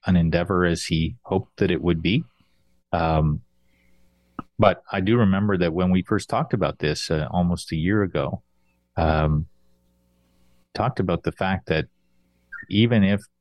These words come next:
Putin was able to accomplish in the near term his geographic kind of, uh, goals, would he be able to hold on to them?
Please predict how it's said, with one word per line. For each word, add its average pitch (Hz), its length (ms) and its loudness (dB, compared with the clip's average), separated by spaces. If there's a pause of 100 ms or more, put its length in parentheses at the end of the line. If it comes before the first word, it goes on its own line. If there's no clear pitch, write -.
Putin 92 280 0
was 101 260 0
able 92 340 -2 (480)
to 104 120 2
accomplish 95 600 -2
in 85 60 -2
the 85 100 4
near 98 260 2
term 82 400 -2 (300)
his 90 160 0
geographic 92 800 -2 (680)
kind 87 180 0
of, 80 200 -2
uh, 78 500 0
goals, 95 460 0 (680)
would 98 260 2
he 110 140 2
be 98 200 2
able 104 200 0
to - 100 -4
hold 113 360 0
on 95 180 -2
to - 120 -12
them? 87 200 -12